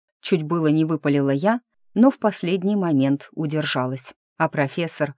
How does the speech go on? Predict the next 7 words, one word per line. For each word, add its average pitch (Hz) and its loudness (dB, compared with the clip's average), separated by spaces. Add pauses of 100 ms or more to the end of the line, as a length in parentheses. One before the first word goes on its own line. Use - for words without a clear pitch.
(180)
глянув 156 2
на 151 0
притихших 147 -4
адептов, 160 -2 (300)
кажется, 247 2
что-то 147 -4
поняла 139 0